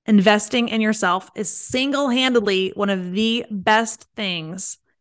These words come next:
that you can do for your own peace of mind and actually your own future.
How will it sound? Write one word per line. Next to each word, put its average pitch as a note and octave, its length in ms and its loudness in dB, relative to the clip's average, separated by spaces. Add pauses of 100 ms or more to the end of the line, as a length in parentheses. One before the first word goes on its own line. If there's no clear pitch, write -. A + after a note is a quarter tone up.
(120)
that F#3+ 160 0
you G3+ 180 4
can G3+ 200 4
do F3+ 460 2
for F#3+ 220 0
your F3 240 0
own F#3 340 -4 (480)
peace G#3 240 0
of C4 100 0
mind C4 520 2 (100)
and G#3 140 -4
actually G#3 340 -2
your G3 220 -2
own F#3+ 440 -2
future. F#3 560 -6